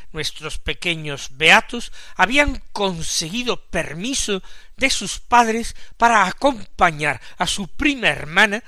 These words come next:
Lucía dos Santos, a pastorear el pequeño rebaño familiar. Aunque eran muy pequeños ante la insistencia de estos niños, los padres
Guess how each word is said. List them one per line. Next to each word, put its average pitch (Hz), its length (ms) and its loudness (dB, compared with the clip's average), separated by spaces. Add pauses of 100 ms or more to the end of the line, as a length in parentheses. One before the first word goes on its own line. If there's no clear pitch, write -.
(220)
Lucía 185 540 0
dos - 160 -8
Santos, 240 640 -2 (500)
a - 260 2
pastorear 175 800 0 (380)
el 160 240 -6
pequeño 180 840 -2
rebaño 165 600 0
familiar. 131 720 0 (1400)
Aunque 196 360 2
eran 208 180 8
muy 214 280 2
pequeños 277 920 -2
ante 147 520 -8 (240)
la 170 180 6
insistencia 175 960 -2
de 143 80 -4
estos - 360 -6
niños, 262 560 -6 (800)
los 190 380 0
padres 269 580 6